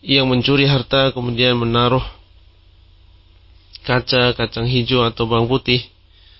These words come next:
supaya tidak diambil oleh, eh, tuyul tersebut.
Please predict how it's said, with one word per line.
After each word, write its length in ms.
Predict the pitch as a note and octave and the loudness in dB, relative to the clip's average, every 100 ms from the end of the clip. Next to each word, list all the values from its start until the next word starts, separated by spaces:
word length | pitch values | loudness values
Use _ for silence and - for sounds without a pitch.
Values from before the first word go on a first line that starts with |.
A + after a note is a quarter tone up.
| - _ - | -20 _ -20
supaya 320 | - A#2+ A#2+ | -8 -2 -2
tidak 240 | A#2 A2+ A2+ | -2 -4 -2
diambil 480 | A2+ B2 A2+ A2+ | -2 0 0 2
oleh, 160 | A#2 C3+ - - - - - - _ _ - _ - - - - | 0 0 -4 -20 -20 -20 -20 -20 _ _ -20 _ -20 -20 -18 -6
eh, 380 | B2 A#2 A2+ A2 - | -2 0 0 -4 -6
tuyul 480 | C3+ C3 C3 C3+ B2 | 0 2 2 0 -2
tersebut. 560 | - B2+ D3+ C#3+ C3 | -4 0 2 2 2